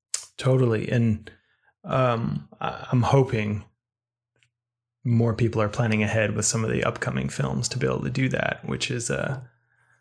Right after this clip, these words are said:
yeah, fingers crossed that they don't just keep putting out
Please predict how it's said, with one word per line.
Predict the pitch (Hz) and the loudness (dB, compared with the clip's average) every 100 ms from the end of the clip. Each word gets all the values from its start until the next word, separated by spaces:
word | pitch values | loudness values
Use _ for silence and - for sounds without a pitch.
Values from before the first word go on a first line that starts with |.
| _ - | _ 0
yeah, | 127 117 | 2 2
fingers | - 131 113 | 0 2 2
crossed | - 120 107 - | 2 2 4 2
that | |
they | 113 | 2
don't | 110 107 | 2 2
just | 107 - | 0 -2
keep | 117 - | -2 -2
putting | 113 107 | 0 2
out | 104 110 | 0 -4